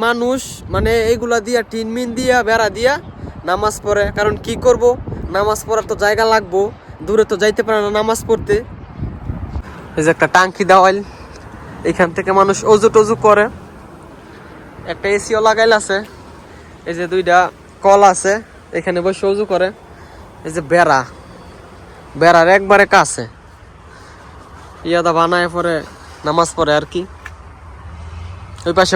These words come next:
মরুভূমি দেখা, এই মরুভূমির বেড়া এইটা একবারে বেড়ার লগে ছোট্ট একটা মসজিদ অস্থায়ীভাবে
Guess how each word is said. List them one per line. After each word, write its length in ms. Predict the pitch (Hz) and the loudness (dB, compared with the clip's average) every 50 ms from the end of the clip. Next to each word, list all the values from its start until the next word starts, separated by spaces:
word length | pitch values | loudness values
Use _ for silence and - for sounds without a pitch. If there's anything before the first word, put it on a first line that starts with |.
| 180 | 4
মরুভূমি 380 | 175 180 196 202 190 196 190 185 185 | 6 6 6 6 4 4 2 4 6
দেখা, 320 | 208 226 214 - 247 240 254 254 247 - - - - - - - - - - - - | 6 4 6 6 6 6 6 4 2 -4 -14 -18 -16 -16 -16 -16 -16 -16 -16 -10 -6
এই 60 | - 160 | -2 2
মরুভূমির 420 | 170 180 190 190 180 175 175 170 165 160 | 4 4 4 4 2 2 0 -2 0 0
বেড়া 180 | 180 185 180 170 165 | 0 2 2 0 -2
এইটা 180 | 165 165 196 214 254 - - - - - - - - - - - - - - - - - - - - - - - - - - - - - - - 160 190 214 | -2 -2 -2 -4 -4 -6 -16 -20 -20 -20 -20 -20 -20 -20 -20 -20 -20 -20 -20 -20 -20 -20 -20 -20 -20 -20 -20 -20 -20 -20 -20 -20 -20 -20 -14 -6 -2 -2 -2
একবারে 360 | 214 196 196 185 202 202 202 196 180 | -2 -2 -2 2 2 4 4 4 4
বেড়ার 220 | 190 185 175 151 151 160 | 4 4 4 4 4 2
লগে 220 | 165 151 143 127 117 120 - - _ - - - - | 2 0 0 -6 -10 -12 -20 -20 _ -20 -20 -16 -8
ছোট্ট 220 | - 165 151 - 165 160 | -8 -8 -6 -4 -6 -6
একটা 120 | 151 - 165 151 147 | -4 -4 -8 -6 -6
মসজিদ 340 | 147 143 - - - 165 - - - - _ - - 165 | -8 -10 -10 -10 -10 -10 -12 -14 -20 -20 _ -8 -6 -6
অস্থায়ীভাবে 600 | 170 - - - 180 175 170 160 175 180 180 185 | -6 -4 -4 -4 -2 -2 0 0 0 0 0 -2